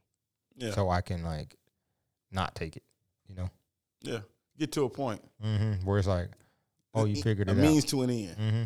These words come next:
Speaker 2: You figured it out. Okay, cool. Now you know how to, like, do this thing.
Speaker 1: I got, um, I got some psilocybin chocolate,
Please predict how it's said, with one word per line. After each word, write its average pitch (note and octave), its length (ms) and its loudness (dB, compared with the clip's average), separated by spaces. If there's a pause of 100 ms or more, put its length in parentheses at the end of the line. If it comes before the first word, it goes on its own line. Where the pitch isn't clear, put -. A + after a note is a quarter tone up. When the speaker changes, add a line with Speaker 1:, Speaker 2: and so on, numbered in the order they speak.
(120)
Speaker 2:
You A2+ 140 -10
figured F2+ 240 -2
it E2+ 120 -2
out. F2+ 240 -4
Okay, F#2+ 200 -6
cool. F2 340 -2 (840)
Now G2 140 0
you F#2+ 120 2
know F#2+ 120 0
how F2+ 160 0
to, F2 100 -4
like, E2 240 -6 (1300)
do F#2+ 120 -2
this F2 220 -4
thing. E2+ 280 -8 (760)
Speaker 1:
I C3 100 -4
got, C3 220 -4
um, F#2+ 560 -8 (1040)
I B2 60 -14
got - 240 -10 (500)
some - 600 -8
psilocybin G#2+ 800 -6
chocolate, A2+ 440 -6